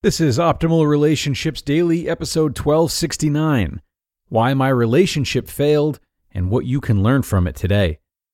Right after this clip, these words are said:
by Eddie Corbano of loves a game dot com. Hello, everybody, and happy Tuesday. I am your host and narrator, Greg Audino, back with you again as I am each day to help you improve the quality of your relationships,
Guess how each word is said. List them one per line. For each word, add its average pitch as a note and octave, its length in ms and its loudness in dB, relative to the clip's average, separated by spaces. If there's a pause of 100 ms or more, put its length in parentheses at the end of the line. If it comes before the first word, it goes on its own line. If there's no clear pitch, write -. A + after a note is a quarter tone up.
(220)
by F2+ 140 -2
Eddie G#2 220 0
Corbano G2+ 800 2
of F#2 160 -2
loves F#2+ 320 2
a G2+ 40 4
game A2 300 2
dot G#2 240 0
com. E2 400 0 (840)
Hello, A2 920 2
everybody, A2+ 540 0
and C3 100 0
happy A#2 320 0
Tuesday. D3 800 0 (380)
I A2 80 -4
am G2+ 180 0
your F2 140 0
host C3+ 280 -4
and G2+ 120 0
narrator, E3+ 500 0
Greg F#2+ 240 -2
Audino, A#2+ 600 -2 (180)
back C#3+ 200 -2
with A#2+ 120 -2
you A#2+ 120 2
again A#2 340 2
as G#2+ 140 0
I G#2+ 120 2
am G#2+ 240 2
each E3 180 0
day G#2+ 300 0 (320)
to G2 80 -4
help G#2 200 2
you G#2 140 0
improve F#2 400 0
the F#2 80 -4
quality F#2+ 460 2
of F2 80 2
your F2+ 140 2
relationships, F2 760 0